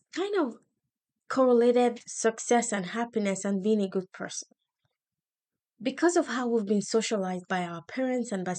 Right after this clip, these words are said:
by society, many people have the limiting beliefs around, "Oh, wealthy people are, um, greedy. Wealthy people are not good people.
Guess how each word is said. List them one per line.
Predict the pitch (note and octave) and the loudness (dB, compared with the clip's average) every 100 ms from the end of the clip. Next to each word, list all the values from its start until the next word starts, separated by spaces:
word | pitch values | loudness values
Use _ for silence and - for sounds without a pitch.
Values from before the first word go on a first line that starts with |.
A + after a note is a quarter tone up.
| - | -6
by | - E3+ | -6 -6
society, | - - - A3 A#3 G#3+ D#3+ G3 _ _ _ _ _ _ _ _ _ _ - - _ - | -4 -4 -4 -4 -4 -4 -6 -12 _ _ _ _ _ _ _ _ _ _ -20 -20 _ 0
many | C#4 F4+ | 2 4
people | F#4 F#4 D4 | 2 0 -2
have | C4 A3+ | -2 0
the | A3+ | 2
limiting | A3+ A#3 - A#3 | 2 2 0 -4
beliefs | G#3 G3+ G3+ - _ _ _ - - - | -2 -2 -4 -8 _ _ _ -20 -20 -4
around, | A3 A3 G#3+ G#3+ G#3 - _ _ A#3+ | 0 0 0 -2 -6 -12 _ _ -6
"Oh, | G3+ E3 E3 _ _ _ _ _ _ | -4 -6 -10 _ _ _ _ _ _
wealthy | G3+ A3+ C4 B3+ C#4+ | 2 4 4 2 -2
people | C#4 B3+ A#3 G3+ F#3+ G3 G3+ _ _ _ _ _ G#3+ | -2 -6 -2 0 0 -2 -6 _ _ _ _ _ -4
are, | G3+ G3+ A3 A#3+ - _ _ _ _ _ | 0 2 0 -4 -10 _ _ _ _ _
um, | G#3+ G3 F#3+ G3 F#3 | -4 -2 -2 -4 -4
greedy. | F3+ F#3+ A3+ C#4+ D#4+ _ _ _ _ _ _ _ _ _ _ | 0 0 0 -2 -4 _ _ _ _ _ _ _ _ _ _
Wealthy | G#3 G3+ A3+ A#3 C4 | 0 2 2 0 -4
people | A#3+ A#3 - A#3 - | -4 -6 -2 -2 -2
are | F#3+ | -2
not | F#3 E3+ | -2 -2
good | G#3+ A3+ | -4 -4
people. | - C4+ C#4+ D4 | -6 -6 -4 -6